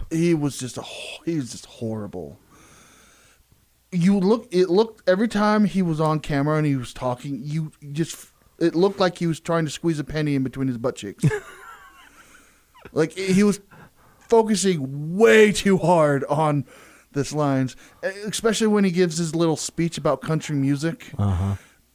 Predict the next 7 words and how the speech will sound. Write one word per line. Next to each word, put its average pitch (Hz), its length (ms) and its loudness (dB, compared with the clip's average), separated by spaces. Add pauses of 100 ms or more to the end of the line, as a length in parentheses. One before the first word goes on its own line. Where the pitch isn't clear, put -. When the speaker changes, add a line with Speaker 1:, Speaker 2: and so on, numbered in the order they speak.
(260)
Speaker 1:
It 196 160 2
was 151 160 -4
hard - 320 -12
to - 160 -20
watch. - 400 -8 (240)
<laughs> - 240 -6
Speaker 2:
Yeah. 71 260 -6